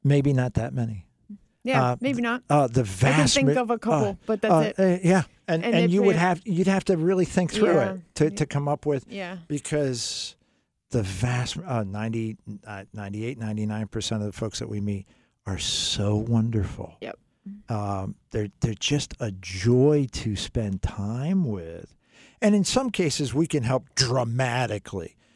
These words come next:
Speaker 1: And in some cases, we can help a little bit.
Speaker 2: Mm-hmm.
Speaker 1: That doesn't change with, um, the dollar amounts. It doesn't change with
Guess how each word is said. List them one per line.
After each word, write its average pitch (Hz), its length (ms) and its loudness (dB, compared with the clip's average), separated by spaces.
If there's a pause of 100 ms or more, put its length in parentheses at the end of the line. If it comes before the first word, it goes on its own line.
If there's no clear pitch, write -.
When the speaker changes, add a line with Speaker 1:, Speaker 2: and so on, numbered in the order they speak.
(220)
Speaker 1:
And 196 100 2
in 190 120 4
some 254 240 0
cases, 143 420 0
we 208 80 0
can 226 140 0
help 214 160 0
a 320 40 4
little 311 200 4
bit. 127 200 -8 (160)
Speaker 2:
Mm-hmm. 240 420 -4 (380)
Speaker 1:
That 202 220 2
doesn't 147 320 2
change 117 920 0 (440)
with, 120 680 0 (460)
um, 107 440 -6 (760)
the 123 100 0
dollar 117 380 2
amounts. 117 380 0
It 101 80 -6
doesn't 104 260 0
change 104 480 -2
with 104 380 -2